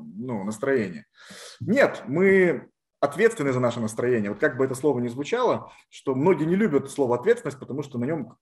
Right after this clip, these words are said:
какой-то груз такой, как она, как тяжёленькая какая-то такая, такое слово и, и, а, и, а, и понятие вообще, да. "Я отвечаю за это".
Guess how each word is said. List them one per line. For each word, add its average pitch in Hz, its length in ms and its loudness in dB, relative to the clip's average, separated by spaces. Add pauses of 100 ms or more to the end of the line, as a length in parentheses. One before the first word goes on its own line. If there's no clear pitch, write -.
какой-то 135 320 -4
груз 156 380 4
такой, 107 260 -4 (160)
как 104 160 -8
она, 101 160 -4
как - 180 -10
тяжёленькая 135 560 4
какая-то 98 360 -6
такая, 98 320 -6
такое - 240 -6
слово 139 400 2
и, 98 240 -2 (320)
и, - 80 -8
а, 92 160 -4 (160)
и, 101 80 -8
а, 95 200 -4
и 110 100 -2
понятие 127 500 2
вообще, 87 340 -10
да. 104 380 -4 (120)
"Я 113 220 4
отвечаю 117 460 0
за 107 100 -2
это". 104 340 -4